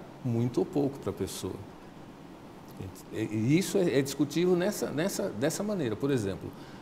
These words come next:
ah, um pianista vai ter uma perda muito maior do que outra pessoa.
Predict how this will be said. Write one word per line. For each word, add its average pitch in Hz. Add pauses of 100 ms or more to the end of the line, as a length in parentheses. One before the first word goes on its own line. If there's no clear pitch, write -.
(100)
ah, 110
um 117
pianista 143 (1000)
vai 117
ter 107
uma 107
perda 104
muito 117
maior 127
do 95
que 95
outra 90
pessoa. -